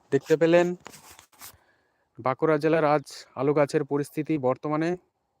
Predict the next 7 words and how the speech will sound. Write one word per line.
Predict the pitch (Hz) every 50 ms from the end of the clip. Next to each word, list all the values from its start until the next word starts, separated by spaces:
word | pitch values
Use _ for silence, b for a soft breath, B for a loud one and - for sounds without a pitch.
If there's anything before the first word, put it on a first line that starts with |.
| _ _ _
এটা | 120 127 143 143
আমাদের | 143 147 139 147
নিজস্ব | 147 147 135 151 151 - - 156
জমি। | 135 135 131 123 113 107 101 - _ _ _ _ _ _ _ _ _ _ _ _ _ _ _ _ _ _ _ _ _ _ _ _ _ _ _ _ _ _ _ _ _ _ _ _ _ 571 _ _ _ _ _ _ _ _ _ _ _ _ _ 403 392 392 392 392 _ _ _ _ - - - - - B B B B B B -
দেখাতে | - 139 - 151 139 160 160
নিয়ে | 156 156 151 156
এলাম। | 160 156 160 165 170